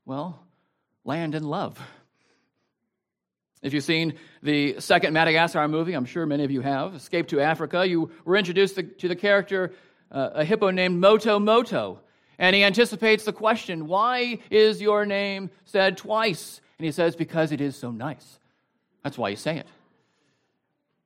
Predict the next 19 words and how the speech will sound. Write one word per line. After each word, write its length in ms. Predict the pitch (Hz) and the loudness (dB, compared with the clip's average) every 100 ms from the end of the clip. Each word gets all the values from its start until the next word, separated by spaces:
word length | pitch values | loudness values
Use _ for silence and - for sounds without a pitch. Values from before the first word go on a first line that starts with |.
| _ _ _ _ _ _ _ _ _ _ _ - | _ _ _ _ _ _ _ _ _ _ _ -2
In 100 | 190 | 4
these 140 | 202 180 | 4 6
verses, 360 | 233 247 185 | 6 4 2
we, 280 | 190 202 175 - | 0 0 -2 2
we 120 | 175 | 4
actually 280 | 233 254 202 | 4 2 4
have 220 | 233 226 | 4 4
a 40 | |
story 280 | 220 233 208 | 2 2 4
we 100 | 208 | 4
have 100 | 196 | 4
already 440 | 208 240 269 277 | 6 8 8 6
read 220 | 240 254 285 | 2 2 2
before 380 | 233 170 156 | -2 0 2
if 120 | 196 226 | 0 -2
we've 100 | 175 | 0
read 200 | 175 214 | 2 4
our 100 | 240 | 4
Bible, 440 | 254 359 277 | 0 -2 -6